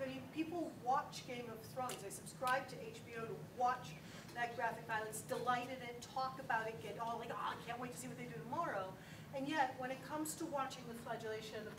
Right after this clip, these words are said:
Christ, everyone's like, "Oh, I don't wanna watch that, I don't wanna watch that." Everybody suffers through it. And so it's an interesting way that he depicts that violence in a way that it's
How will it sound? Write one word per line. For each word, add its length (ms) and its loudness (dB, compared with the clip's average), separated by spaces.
Christ, 360 4
everyone's 240 2
like, 100 0
"Oh, 60 4
I 20 4
don't 100 4
wanna 140 4
watch 200 2
that, 60 2
I 60 0
don't 100 -2
wanna 120 0
watch 140 4
that." 120 -2
Everybody 480 2
suffers 680 -2
through 200 -2
it. 200 -6
And 120 -4
so 180 0
it's 140 -2
an 80 -6
interesting 420 -4
way 120 -4
that 180 -6
he 160 -10
depicts 540 -6
that 240 2
violence 440 -6
in 60 -4
a 40 -4
way 200 -2
that 100 -2
it's 260 -2